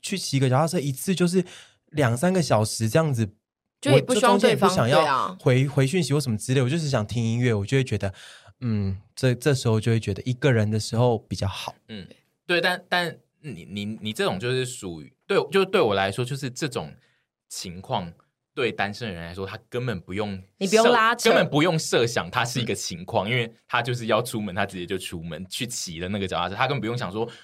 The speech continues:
Speaker 3: ，“我今天就是要一个人。”单身在这个区块的好处就是这样，就是他不用去设想很多，对我来说很多余的想象。
Speaker 2: 但是这种问来问去，有时候真的是会觉得，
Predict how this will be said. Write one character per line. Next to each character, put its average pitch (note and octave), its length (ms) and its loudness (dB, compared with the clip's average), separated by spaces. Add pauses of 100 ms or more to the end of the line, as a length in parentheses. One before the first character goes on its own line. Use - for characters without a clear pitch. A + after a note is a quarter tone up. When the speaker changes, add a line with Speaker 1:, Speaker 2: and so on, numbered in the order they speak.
Speaker 3:
，“我 F#2+ 80 -14
今 B2+ 160 -12
天 C#3 80 -8
就 C3 140 -12
是 A#2+ 220 -14
要 A2+ 180 -2
一 F#2+ 80 -16
个 C#2 220 -14
人。” C#2 200 -16 (160)
单 C3+ 160 0
身 D3 320 -4 (140)
在 C#3+ 180 2
这 C3 280 -2
个 G2+ 120 -6
区 - 220 -10
块 A#2 180 -2
的 F#2+ 120 -4
好 D2 240 -4
处 F2 280 -10 (160)
就 G#2 140 -4
是 F2+ 80 -2
这 - 160 -10
样， D2+ 160 -6
就 G#2+ 100 -4
是 A2 60 0
他 A2+ 180 0
不 G#2 360 -12
用 G2+ 260 0 (460)
去 - 440 -8 (140)
设 - 560 -6
想 D2 300 -12
很 - 220 -12
多， F#2 300 -6 (500)
对 C#3 140 2
我 E2+ 140 -4
来 D2+ 140 -4
说 G#2 160 -8
很 F2+ 160 -10
多 F2+ 260 -6
余 D2+ 140 -14
的 C#2+ 120 -14
想 - 280 -14
象。 - 260 -16 (280)
Speaker 2:
但 F#4+ 160 6
是 F4 140 -4
这 F4 140 0
种 G#3+ 180 4
问 C#4 160 6
来 G#3 120 4
问 A#3+ 160 4
去， B3+ 100 -4
有 F3+ 100 6
时 F3 100 -2
候 F#3 80 4
真 G#3+ 140 2
的 G#3 80 2
是 G3+ 100 0
会 G#3+ 140 2
觉 D#3+ 140 -2
得， C3 280 -2